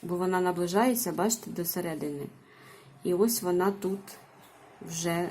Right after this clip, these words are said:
на вечір буде. Давайте подивимось, що це буде. Це якісь хлопоти, спілкування людей. І будуть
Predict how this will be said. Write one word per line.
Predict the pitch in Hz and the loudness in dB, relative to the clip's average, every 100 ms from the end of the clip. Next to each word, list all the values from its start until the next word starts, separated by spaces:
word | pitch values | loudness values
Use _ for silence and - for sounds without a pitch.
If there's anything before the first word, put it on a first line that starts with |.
| - | -4
на | 175 180 | -2 0
вечір | 175 175 185 | 0 0 -4
буде. | 175 160 | -4 -4
Давайте | 165 196 214 | 0 0 0
подивимось, | 208 190 175 175 170 - | 0 -2 0 0 0 -2
що | 180 | -4
це | - 175 | -4 -6
буде. | 160 139 139 - - - - - - - - - - - - - - - - - - | -4 -6 -8 -10 -12 -12 -12 -14 -14 -14 -14 -14 -14 -14 -14 -14 -14 -14 -16 -16 -12
Це | - 190 | -2 -2
якісь | 190 208 202 | 0 0 -2
хлопоти, | - 185 175 160 - 170 - 185 208 - - - - - - _ - - - | -2 -2 -2 -2 -8 -8 -4 -2 -2 -6 -20 -20 -20 -20 -20 _ -18 -16 -12
спілкування | - - 180 180 175 170 175 190 185 | -8 -4 -4 -4 -6 -2 2 2 2
людей. | 175 160 156 156 156 196 - - - - - _ _ _ _ _ _ _ _ _ _ _ _ _ _ _ _ _ - | -2 -4 -4 -4 -4 -6 -10 -20 -20 -20 -20 _ _ _ _ _ _ _ _ _ _ _ _ _ _ _ _ _ -10
І | 175 | -8
будуть | 156 165 175 170 175 175 170 - - - | -8 -6 -6 -4 -4 -4 -6 -18 -20 -20